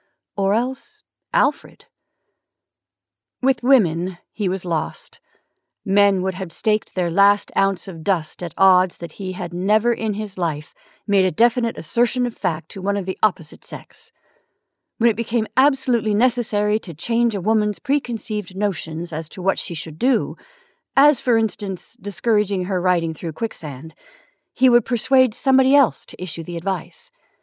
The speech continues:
and he would cower in the background, blushing his absurd little blushes, at his second-hand temerity. Add to this narrow sloping shoulders,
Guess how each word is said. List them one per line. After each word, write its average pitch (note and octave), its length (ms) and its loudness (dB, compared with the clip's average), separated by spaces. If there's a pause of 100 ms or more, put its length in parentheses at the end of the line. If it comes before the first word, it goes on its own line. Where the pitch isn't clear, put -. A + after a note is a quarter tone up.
(280)
and F#3 140 -4
he F#3+ 80 -2
would F3 180 -2
cower B3 400 4
in A#3+ 80 6
the A#3 60 4
background, E3+ 680 -2 (220)
blushing G#3 580 -2
his F3+ 200 -8
absurd G3 440 -6
little G3 220 -6
blushes, D#3 520 -8 (500)
at F#3+ 160 0
his F#3 180 -6
second-hand F#3+ 840 -4
temerity. E3 720 -6 (560)
Add C4 240 4
to F3 120 -6
this D#3 460 -6 (220)
narrow G3+ 480 2
sloping G3 480 -2
shoulders, D#3 720 -4